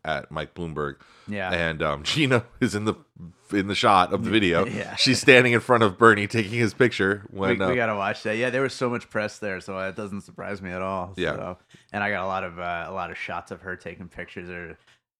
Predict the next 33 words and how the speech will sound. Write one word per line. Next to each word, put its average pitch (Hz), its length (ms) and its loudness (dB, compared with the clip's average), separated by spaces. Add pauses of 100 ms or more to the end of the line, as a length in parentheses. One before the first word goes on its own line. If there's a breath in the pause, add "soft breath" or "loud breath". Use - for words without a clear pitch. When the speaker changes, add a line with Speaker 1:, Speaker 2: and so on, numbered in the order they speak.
Speaker 2:
or 80 140 -20
she's, 87 380 -18
she's 95 240 -14
out 95 240 -10
there 90 260 -10
kicking 95 340 -10
butt. 92 380 -4
But, 92 320 -6
um, 92 520 -8
she - 160 -10
was 98 140 -8
the 98 100 -8
official, 92 680 -8
uh, 85 200 -8
photographer 95 540 -8
for 92 280 -12
the 85 100 -12
party 87 520 -10 (100)
for 78 120 -14
last 80 380 -14
night, 80 280 -18
so 85 100 -14
that's 85 180 -14
cool. - 360 -14 (440 soft breath)
But, 95 220 -8
uh, 92 420 -4
but 92 100 -8
yeah, 104 380 -2
we 98 160 -4
were, 98 160 -4
we 104 120 -4
were 98 120 -4
there, 101 640 -4